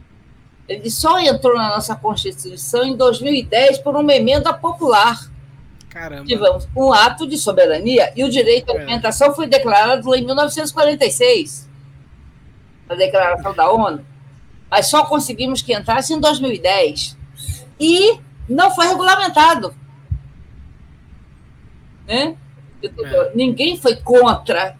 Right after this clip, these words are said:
Speaker 1: nenhum parlamentar teve coragem de ir para a arena pública dizer que era contra o direito humano à alimentação na Constituição. Mas
Speaker 2: Isso é interessante porque mostra pra gente como a fome é um problema antigo,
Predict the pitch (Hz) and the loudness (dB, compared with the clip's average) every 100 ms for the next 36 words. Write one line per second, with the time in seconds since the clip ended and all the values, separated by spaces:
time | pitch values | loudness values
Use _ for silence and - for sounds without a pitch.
0 | - 254 302 262 220 190 190 202 220 233 | -6 -4 0 0 0 -2 -4 -4 -6 -6
1 | 214 - 190 175 175 175 156 165 180 190 | -12 -4 -2 0 -2 -6 -14 -12 -4 -2
2 | 170 160 175 165 269 285 233 170 - 233 | -2 -2 -4 -8 -4 -4 -2 -4 -4 -6
3 | 247 240 226 226 277 294 294 - 226 269 | -8 -6 -6 -4 -2 -2 -2 0 0 0
4 | 285 330 381 - - - - - - _ | -2 -6 -6 -10 -20 -20 -20 -20 -20 _
5 | - 233 233 233 202 240 294 254 202 240 | -14 -8 -4 -2 -2 -4 -4 -2 -2 -2
6 | 285 269 - - - - - 226 202 208 | -4 -6 -12 -20 -20 -10 -6 -4 -4 -8
7 | 208 202 233 262 320 269 - 170 - 139 | -8 -6 -6 -4 -6 -6 -8 -8 -8 -8
8 | - - - - - - _ 226 240 226 | -10 -20 -20 -20 -20 -20 _ -6 -6 -10
9 | 311 302 285 233 - 233 - - 226 262 | -14 -10 -8 -8 -8 -12 -16 -18 -14 -12
10 | 208 208 208 247 220 165 147 190 - 220 | -8 -8 -8 -10 -8 -8 -10 -14 -14 -12
11 | 226 247 208 208 202 - 208 240 254 247 | -10 -10 -10 -8 -8 -6 -6 -6 -6 -6
12 | 208 240 294 - 240 196 | -4 -4 -6 -6 -8 -8